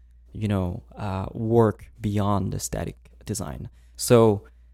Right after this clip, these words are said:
you know, we ta-, I talk about animations, but more importantly, I, I really saw a big need to talk about Sketch and s-, talk about how to implement that design specifically for I O S. Because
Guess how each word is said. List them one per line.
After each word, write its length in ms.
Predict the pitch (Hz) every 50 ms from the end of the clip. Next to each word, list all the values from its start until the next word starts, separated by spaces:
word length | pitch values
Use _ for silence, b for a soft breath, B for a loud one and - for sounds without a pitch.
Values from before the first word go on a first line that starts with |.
| - -
you 100 | 113 113
know, 200 | 113 107 107 101
we 220 | 101 98 104 110 110
ta-, 300 | - - 123 - - -
I 80 | - 110
talk 240 | - - 113 110
about 180 | - - 104 98
animations, 680 | 92 95 98 101 117 131 135 131 - 123 117 110 107 -
but 180 | - - 110 98
more 220 | 107 110 117 123
importantly, 580 | 117 110 - - 123 127 120 110 107 104 101 -
I, 220 | - 92 104 98
I 140 | - - -
really 280 | 110 104 113 113 117
saw 480 | 110 - - - 104 101 95 98 95 98 - b b b b
a 80 | b 107
big 220 | 104 110 117 110
need 420 | 113 113 120 131 131 120 117 98 - - - - - - - - -
to 100 | - 120
talk 340 | - - - 117 110 107 104
about 320 | 110 92 104 95 95 -
Sketch 500 | - - - - 165 180 175 - - - -
and 140 | - 117 110
s-, 160 | 104 - - - -
talk 280 | - - 110 101 - -
about 380 | 98 - 98 98 95 87 - b b b b b b b b b b - - -
how 120 | 117 110
to 180 | 110 - 117 110
implement 500 | 104 104 - - - 104 104 107 104 101
that 160 | 101 101 101
design 380 | - 98 92 101 95 98 92 107
specifically 720 | - - - - - - 117 117 - - - - - - 113
for 180 | - 101 85
I 120 | 95 95 87
O 100 | 98 95
S. 300 | 104 143 170 170 - - - - _ _ _ _ _ _ _ _ - -
Because 580 | 113 117 - 123 120 117 120 120 113 107 -